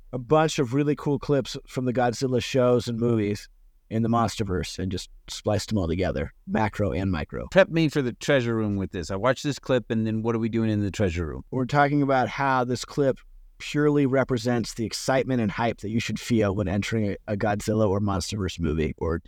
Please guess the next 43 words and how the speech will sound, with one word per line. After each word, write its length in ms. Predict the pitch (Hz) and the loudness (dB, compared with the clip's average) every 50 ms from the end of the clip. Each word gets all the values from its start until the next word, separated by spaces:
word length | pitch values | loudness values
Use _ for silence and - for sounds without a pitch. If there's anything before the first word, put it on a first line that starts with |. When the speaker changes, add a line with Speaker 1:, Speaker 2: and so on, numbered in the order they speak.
| - _ | -14 _
Speaker 1:
T 140 | - 107 90 | -2 0 0
V 80 | 87 | 0
show. 240 | - - - - 50 - - _ _ _ _ _ _ _ _ _ _ _ _ _ _ _ _ _ _ _ _ _ _ _ _ _ _ _ _ _ _ _ _ _ _ _ _ _ _ _ _ _ _ _ _ _ _ | -2 -2 -4 -6 -8 -8 -12 _ _ _ _ _ _ _ _ _ _ _ _ _ _ _ _ _ _ _ _ _ _ _ _ _ _ _ _ _ _ _ _ _ _ _ _ _ _ _ _ _ _ _ _ _ _
Speaker 2:
We 80 | - 123 | 4 6
hope 140 | 151 131 151 | 6 8 8
you've 120 | 151 139 | 8 8
enjoyed 520 | 135 120 104 - - 123 127 135 131 127 | 8 8 6 6 4 6 6 6 6 6
this 180 | 117 120 110 - - - | 4 2 2 2 2 2
episode. 640 | 101 104 - 120 104 - - 117 107 104 110 - - - - - - - | 2 2 2 0 -2 2 4 4 4 4 4 2 -4 -10 -14 -14 -6 0
We 120 | - 123 | 0 2
have 220 | 117 135 151 143 127 | 4 4 4 6 6
mentioned 400 | 127 123 117 - 127 120 113 - - | 6 6 6 6 6 4 4 4 2
in 160 | - 135 139 139 | 4 6 6 6
the 80 | 131 | 6
past 600 | 113 - - - 117 110 104 101 101 - - - _ _ _ - - - | 4 0 -2 0 0 2 2 0 -2 -4 -10 -14 _ _ _ -20 -16 -6
that 500 | - 80 90 87 113 113 107 - - - - - - | -2 -2 4 6 6 6 6 6 0 -6 -8 -2 -2
if 180 | 117 - - | -2 2 4
you 100 | 117 117 | 2 2
go 240 | 110 117 135 135 139 | 6 8 8 8 8
to 200 | 131 - 139 123 | 6 4 4 4
the 80 | 110 98 | 4 2
Patreon 560 | - - 139 139 131 - 147 135 123 117 104 | 2 2 4 4 4 4 4 4 6 4 2
page, 560 | - - - 131 127 135 127 123 110 - - - _ _ _ _ _ _ - | 0 2 4 4 6 6 4 2 -4 -8 -12 -16 _ _ _ _ _ _ -2
we 160 | - 113 120 | 2 2 4
have 260 | 104 104 120 120 - | 4 4 2 2 2
collections 720 | - - 95 87 104 110 - - - - 110 95 90 - | 0 0 2 4 4 2 2 -2 0 2 2 2 2 2
of 100 | 92 90 | 2 4
all 220 | 92 101 101 98 87 | 4 6 6 4 4
the 80 | 92 | 2
different 400 | 90 82 110 101 - 120 107 80 | 0 0 0 0 2 0 0 0
worlds 420 | 85 90 110 120 120 117 107 95 98 | 2 4 6 6 6 6 4 4 2
and 140 | 90 80 - | 0 0 0
pieces 440 | - 123 120 107 - 120 107 - | 2 2 2 4 4 2 2 2
of 200 | 98 80 71 80 | 0 -2 -2 0
lore 260 | 92 107 107 107 104 95 | 2 4 4 6 4 4
we 200 | 87 98 107 92 | 4 2 0 2
have 200 | 107 90 - - | 2 0 -2 0
covered. 380 | - 113 104 82 82 82 - | 2 2 2 4 2 0 0
For 180 | - - 135 123 | 2 4 4 4
example, 460 | 107 92 107 107 101 85 - 80 - | 4 4 2 2 2 2 0 -2 -2
if 140 | - 101 98 | -2 0 2
you 80 | 123 127 | 4 6
want 240 | 139 135 131 135 | 6 6 6 4